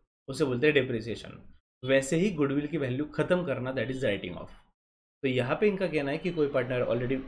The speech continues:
है business में जो retire हो रहा है और balance शीट दिख रही है goodwill में, अरे,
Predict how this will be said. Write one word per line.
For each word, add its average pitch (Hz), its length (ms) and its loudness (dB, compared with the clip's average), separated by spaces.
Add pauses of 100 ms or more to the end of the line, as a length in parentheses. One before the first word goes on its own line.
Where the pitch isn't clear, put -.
(140)
है 147 180 4
business 123 400 -2
में 160 160 -2
जो 180 100 0
retire 135 320 2
हो 123 140 -2
रहा 101 120 -2
है 180 240 -2 (320)
और 147 100 2
balance 170 320 4
शीट 208 80 -6
दिख 170 220 -4
रही 220 100 2
है 220 60 2
goodwill 127 300 0
में, - 300 -12 (360)
अरे, - 260 -4